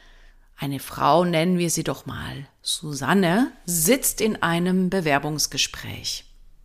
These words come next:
Und die Interviewer stellen Fragen, die ihre Privatsphäre verletzen. Du kannst davon ausgehen,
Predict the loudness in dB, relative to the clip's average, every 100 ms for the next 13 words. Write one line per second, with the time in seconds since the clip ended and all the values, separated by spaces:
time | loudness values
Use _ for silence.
0 | -20 _ -20 -20 -20 -20 0 4 4 4
1 | 2 0 -2 0 2 2 0 -2 -2 -2
2 | -6 -10 -8 -4 -2 0 0 -2 -18 -20
3 | -20 -20 -16 -6 -4 2 4 4 2 0
4 | -2 0 0 0 0 2 2 0 -4 -8
5 | _ -2 0 0 0 -4 -6 -10 _ _
6 | _ _ _ _ _ _ _ _ _ _
7 | -2 0 2 2 0 0 2 2 2 -2
8 | -4 -2 0